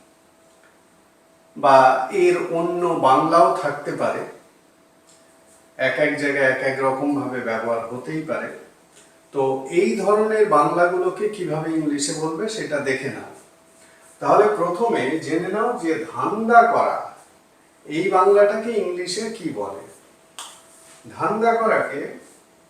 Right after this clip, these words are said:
তোমরা কি বলতে পারো? স্কিম। স্কিম, এই ভার্বটা ইউজ করতে পারো।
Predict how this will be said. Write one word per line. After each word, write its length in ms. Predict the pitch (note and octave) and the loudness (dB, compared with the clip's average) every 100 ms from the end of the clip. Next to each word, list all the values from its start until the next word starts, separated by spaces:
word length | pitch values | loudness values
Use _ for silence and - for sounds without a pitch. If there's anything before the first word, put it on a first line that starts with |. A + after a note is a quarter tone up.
| - | -12
তোমরা 680 | C#3+ C#3+ D3 C#3+ C#3 - - - _ _ _ _ _ _ _ _ _ _ _ _ _ _ _ _ _ _ _ _ _ _ _ _ _ | -8 -4 0 0 0 -2 -10 -18 _ _ _ _ _ _ _ _ _ _ _ _ _ _ _ _ _ _ _ _ _ _ _ _ _
কি 140 | F#3+ F3 | -10 -2
বলতে 300 | F3 - - | -2 -2 -2
পারো? 400 | - - - - - _ _ _ _ _ _ _ _ _ _ _ _ _ _ _ _ _ | 0 0 -2 -8 -18 _ _ _ _ _ _ _ _ _ _ _ _ _ _ _ _ _
স্কিম। 760 | - - - G#3 G#3 E3 - - - _ _ _ _ _ _ _ _ _ _ _ _ _ _ _ _ _ _ _ _ _ _ _ _ _ _ _ _ _ _ _ _ _ _ _ _ _ | -14 -12 -10 -4 0 0 -2 -6 -16 _ _ _ _ _ _ _ _ _ _ _ _ _ _ _ _ _ _ _ _ _ _ _ _ _ _ _ _ _ _ _ _ _ _ _ _ _
স্কিম, 640 | - - - G3 - - - | -12 -10 -6 -2 0 -2 -6
এই 240 | F3 F#3 D#3+ | -2 -2 0
ভার্বটা 360 | F3+ F#3 F#3+ | 0 -2 -2
ইউজ 400 | F#3+ F#3+ F#3+ - | -2 -2 -2 -2
করতে 280 | F#3+ F3+ - | -4 -4 -6
পারো। 360 | E3 E3+ E3+ | -4 -4 -6